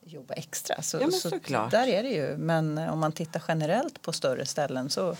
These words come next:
Speaker 1: eh, och det har vi varit inne på tidigare också, men då är det ju, det är ju svårt, eh,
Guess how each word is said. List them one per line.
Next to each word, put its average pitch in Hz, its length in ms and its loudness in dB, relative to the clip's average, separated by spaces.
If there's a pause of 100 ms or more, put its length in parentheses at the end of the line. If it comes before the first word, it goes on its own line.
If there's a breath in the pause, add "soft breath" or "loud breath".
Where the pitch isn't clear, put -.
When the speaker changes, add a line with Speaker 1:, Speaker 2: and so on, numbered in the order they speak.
(680 loud breath)
Speaker 1:
eh, 151 240 0
och 156 60 -6
det 185 80 4
har 190 60 8
vi 180 120 2
varit 165 180 2
inne 139 180 0
på 135 140 -4
tidigare 143 420 -2
också, 143 380 2
men 151 380 0
då 185 160 6
är 190 180 10
det 311 60 6
ju, 202 320 2 (1080)
det 220 140 -2
är 339 40 4
ju 370 60 4
svårt, - 840 0 (120)
eh, 160 520 -2